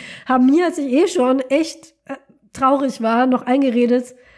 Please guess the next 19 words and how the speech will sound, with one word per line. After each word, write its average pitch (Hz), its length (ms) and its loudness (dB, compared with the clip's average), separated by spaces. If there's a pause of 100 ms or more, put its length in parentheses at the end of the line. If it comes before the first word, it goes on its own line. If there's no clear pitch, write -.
(280)
ich, - 300 -2
ich 269 140 -2
wäre 269 80 2
eine 262 100 0
schlechte 262 360 -2
Mutter 240 480 0 (400)
und, 233 480 -6
ähm, 220 440 -4
ich - 140 -6
müsse 269 220 0
doch 254 140 0
einfach 254 280 -2
nur 247 140 2
mal 226 120 2
mehr 226 140 2
durchatmen, 262 500 0
mehr 240 120 0
Kräutertee 214 480 -4
trinken.“ 202 500 -10